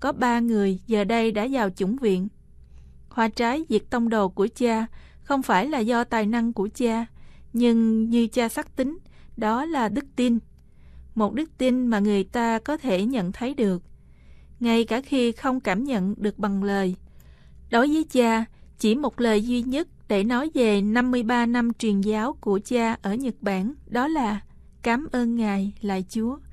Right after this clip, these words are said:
con phó thác tương lai cho Ngài." Vào tháng bảy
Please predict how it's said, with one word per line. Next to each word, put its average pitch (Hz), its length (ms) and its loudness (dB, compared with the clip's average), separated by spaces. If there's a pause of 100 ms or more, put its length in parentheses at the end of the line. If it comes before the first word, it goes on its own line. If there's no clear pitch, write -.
(260)
con 254 160 0
phó 294 160 0
thác 320 360 -6
tương 262 220 -2
lai 240 240 -2
cho 233 240 -2
Ngài." 202 420 -2 (1040)
Vào 214 340 6
tháng 285 240 -4
bảy 202 340 2